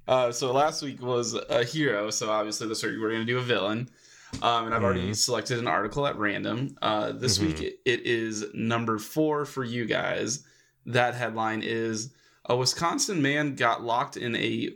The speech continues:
Speaker 1: walk-in beer cooler. He had everything that he needed, police say."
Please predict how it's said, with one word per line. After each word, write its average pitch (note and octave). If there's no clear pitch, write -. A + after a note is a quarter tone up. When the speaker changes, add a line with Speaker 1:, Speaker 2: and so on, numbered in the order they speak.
Speaker 1:
walk-in C3
beer B2
cooler. -
He E3
had C#3+
everything D#3
that D3
he D#3
needed, A#2
police -
say." B2+